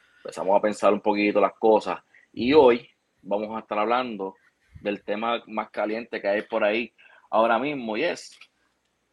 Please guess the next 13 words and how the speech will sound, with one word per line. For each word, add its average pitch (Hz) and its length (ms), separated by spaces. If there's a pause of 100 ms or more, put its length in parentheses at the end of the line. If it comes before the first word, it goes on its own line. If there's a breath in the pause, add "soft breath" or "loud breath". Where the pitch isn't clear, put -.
(280)
si 98 240
Steph - 380
Curry 131 440 (1040)
de 87 160
verdad 101 440 (200)
merece 87 340
estar 135 260
en 80 300
el 87 140
top - 260
ten 147 280 (500 soft breath)
all 147 260
time. 95 300